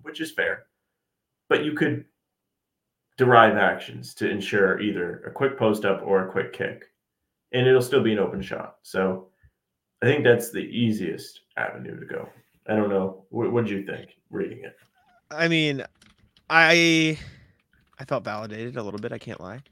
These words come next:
Speaker 2: Uh, <laughs> because I've been saying the math thing and preaching it, and I know you're not a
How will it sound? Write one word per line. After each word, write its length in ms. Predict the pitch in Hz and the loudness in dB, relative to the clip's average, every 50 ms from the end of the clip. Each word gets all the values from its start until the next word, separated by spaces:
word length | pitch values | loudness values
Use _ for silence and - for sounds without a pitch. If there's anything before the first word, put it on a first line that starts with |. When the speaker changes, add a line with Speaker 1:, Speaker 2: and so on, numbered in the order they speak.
| _ _ _ _ - - - - | _ _ _ _ -16 -14 -12 -10
Speaker 2:
Uh, 360 | 92 90 87 90 92 82 67 - | -10 -10 -10 -10 -12 -12 -14 -14
<laughs> 40 | - | -16
because 480 | 120 123 - - 120 113 113 113 113 107 | -18 -10 -6 -4 -4 -4 -4 -6 -10 -10
I've 260 | - 90 110 110 104 | -8 -8 -8 -8 -10
been 160 | 104 113 113 | -10 -12 -12
saying 320 | 113 - 127 110 110 123 117 | -8 -6 -6 -6 -6 -6 -8
the 80 | 117 | -10
math 280 | 117 117 98 107 120 - | -10 -8 -8 -8 -10 -8
thing 260 | - 123 113 104 139 | -8 -8 -6 -6 -8
and 120 | 135 123 | -10 -10
preaching 300 | - 104 92 92 - 110 | -10 -12 -12 -12 -12 -14
it, 120 | 104 107 127 | -14 -12 -12
and 220 | 117 104 107 - - - | -14 -14 -14 -14 -10 -10
I 120 | 101 95 | -8 -8
know 80 | 92 95 | -8 -10
you're 160 | 90 95 98 | -10 -10 -10
not 140 | 98 95 98 | -8 -8 -10
a 120 | 98 92 | -10 -12